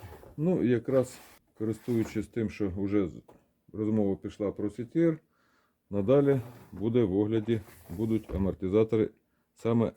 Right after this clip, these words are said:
фірми C T R. C T R — це корейська фірма, е, на сайті якої колись давно було написано,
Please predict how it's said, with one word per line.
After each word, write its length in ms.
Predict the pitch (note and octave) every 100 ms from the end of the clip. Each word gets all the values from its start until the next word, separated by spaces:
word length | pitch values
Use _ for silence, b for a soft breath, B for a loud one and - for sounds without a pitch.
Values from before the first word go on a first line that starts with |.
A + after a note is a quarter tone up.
| _ _
фірми 300 | A2 G#2 G#2
C 380 | - - G#2 E2+
T 140 | E3+ C#2
R. 100 | B1+ _ _ _ _ _ _ _ _ _ _ _ _ _
C 200 | B2+ A#2+
T 0 |
R — 220 | A2 F2 -
це 220 | - G2+
корейська 540 | - G#2 F#2+ - G#2+
фірма, 500 | G#2+ C#3+ C#3+ C#3 C3+ B2 _ B B B B B B _ - - _ _ _ _ _ _ - _ _ b b b _
е, 440 | G2+ G2+ G2+ G2 G2
на 140 | A2+
сайті 340 | - A2+ G#2+
якої 380 | A2 G#2+ B2+ A#2
колись 320 | A2+ A2+ G#2+
давно 300 | G2+ G#2+ A2+
було 300 | G2+ G#2 G#2
написано, 600 | G2 G#2 G#2+ G2 G2 F#2